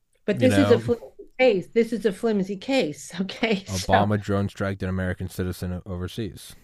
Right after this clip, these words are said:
Speaker 1: Yes. Yeah.
Speaker 2: Under Bill Clinton, we, uh, under Bill Clinton, China somehow got access to, uh, nuclear reentry vehicle warhead blueprints.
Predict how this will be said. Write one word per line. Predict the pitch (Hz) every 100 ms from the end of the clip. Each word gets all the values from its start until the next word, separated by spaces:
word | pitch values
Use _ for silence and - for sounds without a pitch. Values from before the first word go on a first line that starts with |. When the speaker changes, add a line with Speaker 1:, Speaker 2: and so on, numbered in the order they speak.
| _ _ _ _ _ _ _ _ _
Speaker 1:
Yes. | 190 165 - - _ _ _ _ _ _ _ _ _ _ _ _ _ _ _ _ -
Yeah. | 165 - - -
Speaker 2:
Under | 95 92
Bill | 104 101
Clinton, | - 104 104 98
we, | 95 95
uh, | 90 92 87
under | 98 92
Bill | 95 95
Clinton, | - 95 92
China | 98 95
somehow | 90 104 92 95 95
got | 92
access | 92 92 - 95 -
to, | - 90 90
uh, | 87 87 - _ -
nuclear | 95 - 98 90
reentry | 92 92 - 90
vehicle | 90 85 - 87
warhead | 87 90 87 85
blueprints. | 82 87 - 69 82 - -